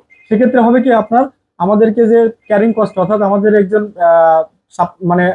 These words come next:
ম্যান পাওয়ার থাকবে, অর্থাৎ আমাদের একজন ইঞ্জিনিয়ার যাবে, তার আসা যাওয়ার একটা কস্টিং এবং তার একটা মজুরি আপনারা দিয়ে দিলে আমাদের ইঞ্জিনিয়ার গিয়ে আপনার গাড়িতে সেট আপ করে দিয়ে আসবে। তো প্রিয় দর্শক মণ্ডলী, মার্কেটে কিন্তু এখানে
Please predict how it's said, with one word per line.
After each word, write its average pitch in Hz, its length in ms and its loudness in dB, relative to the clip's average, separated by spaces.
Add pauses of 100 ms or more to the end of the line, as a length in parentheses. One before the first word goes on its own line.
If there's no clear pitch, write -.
(180)
ম্যান 180 320 0
পাওয়ার 214 280 0
থাকবে, 196 240 0 (480)
অর্থাৎ 190 180 -2
আমাদের 202 220 2
একজন 214 260 2
ইঞ্জিনিয়ার 208 420 0
যাবে, 196 280 -2 (380)
তার 196 120 0
আসা 190 280 0
যাওয়ার 220 200 2
একটা 220 260 -2
কস্টিং 220 380 -2 (420)
এবং 208 320 0
তার 208 180 0
একটা 226 420 0
মজুরি 208 380 -2
আপনারা 214 300 -4
দিয়ে 208 180 -2
দিলে 233 200 -4
আমাদের 196 360 -4 (300)
ইঞ্জিনিয়ার 202 420 2
গিয়ে 196 180 2
আপনার 220 260 0
গাড়িতে 190 340 -4
সেট 190 180 -6
আপ 185 120 -2
করে 175 140 -4
দিয়ে 147 140 -4
আসবে। 123 160 -10 (640)
তো 170 60 -18
প্রিয় 247 180 2
দর্শক 240 260 0
মণ্ডলী, 262 200 2
মার্কেটে 233 460 0
কিন্তু 254 220 -2
এখানে 247 400 2